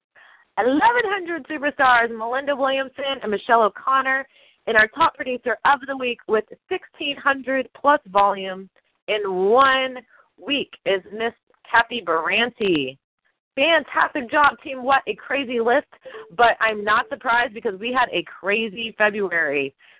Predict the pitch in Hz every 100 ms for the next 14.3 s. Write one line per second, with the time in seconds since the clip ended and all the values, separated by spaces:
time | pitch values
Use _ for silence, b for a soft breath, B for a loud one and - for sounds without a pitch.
0 | b 185 185 - 240 240 247 226 208 202
1 | 240 233 208 190 180 _ 285 285 294 285
2 | 190 190 175 226 269 302 320 330 330 _
3 | b b b b _ - 277 277 233 233
4 | 226 233 302 254 294 302 302 240 233 208
5 | 208 - 285 294 262 208 233 220 233 226
6 | 196 175 190 240 302 - _ _ _ 202
7 | 220 226 226 - 220 269 233 233 - 262
8 | 254 240 _ _ 196 233 294 320 285 247
9 | 247 277 277 202 - - 233 247 226 220
10 | - 190 208 180 160 143 143 196 185 233
11 | 233 - 277 294 277 277 254 - - 233
12 | 208 208 - 202 220 240 330 _ _ _
13 | _ 254 - 285 269 269 247 _ _ -
14 | 240 - 254